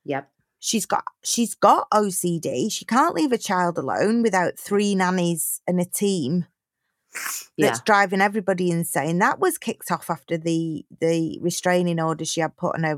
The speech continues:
Speaker 2: by Raquel.
Speaker 1: Yep.
Speaker 2: So here's somebody that does not, who needs a bit of peace and quiet.
Speaker 1: Yeah.
Speaker 2: What she does not need now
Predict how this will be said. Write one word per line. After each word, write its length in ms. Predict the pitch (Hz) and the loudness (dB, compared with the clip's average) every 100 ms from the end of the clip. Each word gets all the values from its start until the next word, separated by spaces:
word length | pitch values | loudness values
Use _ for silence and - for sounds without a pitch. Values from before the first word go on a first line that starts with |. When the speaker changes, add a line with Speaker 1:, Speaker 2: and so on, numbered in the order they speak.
| - 165 | -4 -2
Speaker 2:
by 200 | 160 156 | 0 0
Raquel. 640 | 139 - 165 101 151 - _ _ _ - | -2 -4 -4 -2 -6 -10 _ _ _ -2
Speaker 1:
Yep. 300 | 143 139 - _ - | 0 0 -8 _ -10
Speaker 2:
So 460 | - 254 233 214 - - | -2 4 4 4 -2 -2
here's 360 | 262 330 330 | 2 2 0
somebody 640 | - 262 196 170 135 170 - | 0 0 0 -2 -2 -2 0
that 220 | 202 - | -2 -2
does 240 | 262 254 262 | -4 -2 2
not, 360 | 294 320 - _ _ - | 2 2 -2 _ _ -2
who 200 | 269 339 | 0 2
needs 260 | 370 427 403 | 2 0 -2
a 40 | |
bit 180 | 403 - | -2 -2
of 140 | - | -4
peace 400 | - 254 370 - | -2 0 2 0
and 140 | 359 330 | -4 0
quiet. 460 | 240 269 415 226 - - - - | 2 2 2 0 -4 -12 -20 -6
Speaker 1:
Yeah. 160 | 151 135 | 0 2
Speaker 2:
What 180 | 311 - | 2 2
she 160 | 285 | -2
does 240 | 262 320 262 | 0 0 2
not 260 | 330 392 302 | 2 2 2
need 320 | 320 311 269 | 2 2 2
now 320 | 294 226 | 4 4